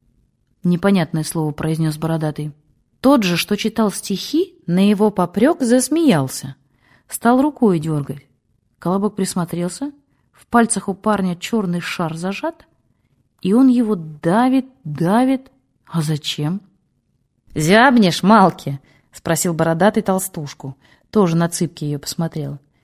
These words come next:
«Ничего, будешь вспоминать эту поездку как рай. Прохладно и воды сколько хочешь. Я почему назначил сбор в Нижнем? Чтоб с Россией попрощались.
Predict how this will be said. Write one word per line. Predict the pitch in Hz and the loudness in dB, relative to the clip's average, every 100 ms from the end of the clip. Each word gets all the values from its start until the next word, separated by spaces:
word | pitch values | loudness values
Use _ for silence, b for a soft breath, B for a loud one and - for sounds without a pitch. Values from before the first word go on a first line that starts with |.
| _ | _
«Ничего, | - 202 - 233 180 175 160 | -4 0 4 4 4 4 4
будешь | 139 185 240 226 | 2 2 4 2
вспоминать | - 214 214 226 226 | 0 2 4 4 2
эту | 202 | 0
поездку | 214 220 226 - 196 | 2 4 4 2 -2
как | 208 208 202 | 0 0 2
рай. | 208 196 151 139 - _ _ _ _ _ _ | 4 4 2 -4 -18 _ _ _ _ _ _
Прохладно | - 196 175 190 226 220 196 180 | -2 0 0 2 4 4 4 2
и | |
воды | 185 214 190 | 2 2 2
сколько | 185 - 175 - | 0 -2 -6 -6
хочешь. | - 165 151 - - _ _ _ _ _ _ _ - | -10 -6 -6 -6 -8 _ _ _ _ _ _ _ -4
Я | 165 196 | 2 2
почему | 220 - 277 294 | 2 2 4 6
назначил | 220 202 196 196 | 6 6 2 0
сбор | 190 226 180 | 0 0 2
в | |
Нижнем? | 196 220 151 131 127 _ - _ | 2 2 0 -4 -10 _ -20 _
Чтоб | - - 226 | -8 -4 -2
с | 254 | 0
Россией | 247 - 254 | 0 2 2
попрощались. | 202 175 185 - - 151 131 | 2 -4 -4 -4 -2 -2 -4